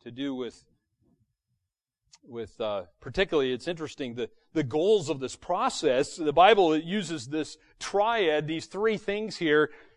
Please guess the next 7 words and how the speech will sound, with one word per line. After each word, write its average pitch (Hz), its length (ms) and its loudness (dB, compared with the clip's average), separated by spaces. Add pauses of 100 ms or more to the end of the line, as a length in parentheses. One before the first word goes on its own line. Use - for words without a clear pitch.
and 156 160 -6
it 156 60 -10
mentions 170 640 -6 (440)
faith, 185 600 -2 (360)
hope, 170 360 -2 (640)
and 135 320 -14
love. 131 640 -8